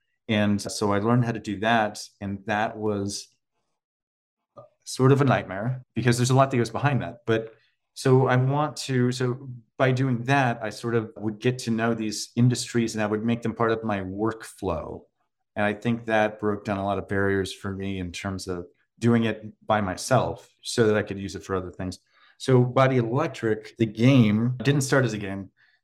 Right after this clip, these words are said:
I wanted something that would visually portray what I was going for because, mm,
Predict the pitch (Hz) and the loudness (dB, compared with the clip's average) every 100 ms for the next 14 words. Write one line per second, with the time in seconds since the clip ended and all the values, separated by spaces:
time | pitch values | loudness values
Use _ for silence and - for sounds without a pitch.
0 | _ 123 117 131 135 139 131 135 127 120 | _ 0 2 2 2 0 -4 -4 -2 -2
1 | 107 110 107 104 101 120 117 113 113 110 | -2 -4 -2 -4 0 2 2 2 0 -2
2 | - 110 107 117 110 110 110 107 107 101 | 0 -2 0 2 4 4 2 0 0 0
3 | 101 - 95 92 - 82 - 101 - 123 | -2 -4 -4 -4 -10 -14 -10 -2 4 4
4 | 123 120 127 131 135 135 135 135 | 6 4 6 4 0 -4 -6 -8